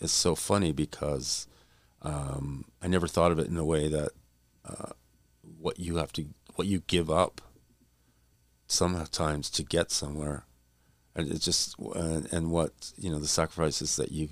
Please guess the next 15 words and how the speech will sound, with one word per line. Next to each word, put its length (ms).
need 200
to 120
make. 320
I 80
think 240
that 140
it's, 300
uh, 220
just 200
dawned 220
on 80
me 140
that, 320
um, 360
hmm, 100